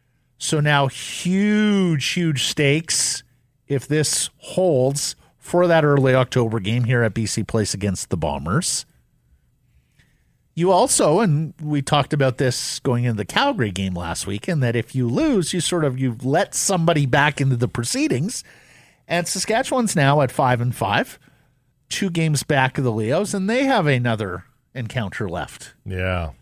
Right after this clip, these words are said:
Speaker 2: not
Speaker 1: in
Speaker 2: ideal.
Speaker 1: the season. So, you know, the Lions season, and they're home to Hamilton.
Speaker 2: Where's that, where's that last Riders game?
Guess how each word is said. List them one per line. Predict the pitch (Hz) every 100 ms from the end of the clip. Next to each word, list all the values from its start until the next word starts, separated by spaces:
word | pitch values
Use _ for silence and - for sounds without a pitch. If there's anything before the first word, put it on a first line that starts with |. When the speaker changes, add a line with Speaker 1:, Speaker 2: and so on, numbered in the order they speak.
| _ _
Speaker 2:
not | 101 107 107
Speaker 1:
in | 143
Speaker 2:
ideal. | 131
Speaker 1:
the | 127
season. | - 139 98 - 67 64 _
So, | - - 151 123 117 104 - _ _ _ _ _ _ _ _ -
you | 190 208
know, | 220
the | 254 240
Lions | 202 175 233 220
season, | - 165 170 269
and | 160 135
they're | 127 110 - _ _
home | - - 202 226
to | 226
Hamilton. | 190 202 202 156
Speaker 2:
Where's | 196
that, | 214 220
where's | 196 220
that | 202 165
last | 156 160 151
Riders | 143 151 175 -
game? | 156 165 254